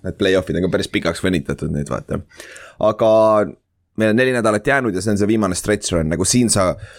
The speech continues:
võid juba väga selgelt hakata nägema, kes on nagu play-off, kes on real-, legit Super Bowli contender'id, sest tihtipeale sul ei, sul ei pea olema kõige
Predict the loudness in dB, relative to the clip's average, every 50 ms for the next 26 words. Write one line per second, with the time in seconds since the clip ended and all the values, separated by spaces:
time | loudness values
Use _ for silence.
0 | -20 -14 -4 0 2 2 2 0 0 -2 -2 0 0 0 0 0 -2 0 0 0
1 | -2 -2 -4 -4 -4 -2 -2 -2 0 0 0 0 0 0 0 -2 -2 0 0 0
2 | 0 0 0 0 0 0 -2 -2 0 -2 -2 0 0 0 2 2 2 2 0 -2
3 | -4 _ -4 -2 0 2 2 2 2 2 2 2 2 0 -2 0 -2 -2 -2 -2
4 | -6 -8 -6 -6 -4 -2 -4 -2 0 0 0 0 -2 -4 -2 0 0 0 2 0
5 | -2 -2 -4 -8 -6 -2 -2 -2 0 0 -2 -2 0 0 2 2 2 2 2 0
6 | -2 -8 _ _ -4 0 0 0 2 2 2 2 2 0 0 2 2 2